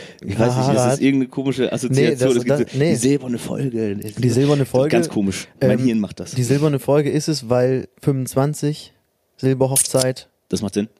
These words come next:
Speaker 2: Ne? Also,
Speaker 1: Ja.
Speaker 2: ne, so quasi. Äh, die fünfundzwanzigste Folge halt war. Ähm, deswegen. Ähm, auf jeden Fall, was war das? Ach, ich hab eine E-Mail gekriegt. Oh, toll.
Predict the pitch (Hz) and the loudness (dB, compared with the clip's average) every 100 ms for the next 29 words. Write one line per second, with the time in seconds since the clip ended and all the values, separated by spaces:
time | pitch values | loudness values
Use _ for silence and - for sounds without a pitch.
0 | _ 127 151 - 127 123 117 - - 104 | _ 0 0 0 2 2 0 -2 0 0
1 | - _ - 123 - 123 120 - 120 113 | -2 _ -8 -4 0 0 0 0 0 0
2 | 143 - - - - 123 117 120 151 151 | -4 -10 -18 -8 0 2 2 -2 -2 0
3 | 135 131 127 - 147 135 135 127 131 131 | 2 0 -2 0 0 2 0 2 0 0
4 | - - - - - - 127 127 120 123 | -8 -20 -20 -20 -4 2 2 2 0 0
5 | 117 - - - 139 139 143 143 - _ | 0 -2 -4 0 2 2 -2 -6 -12 _
6 | _ _ _ - 131 139 160 - - 113 | _ _ _ -2 0 2 0 -4 -6 -2
7 | 117 123 123 101 - 165 151 139 160 156 | 0 2 2 0 0 -2 -2 -4 -4 -2
8 | 165 220 170 127 - 127 - 165 - 175 | 0 2 2 0 -2 -4 -2 -6 -2 -2
9 | 113 | -2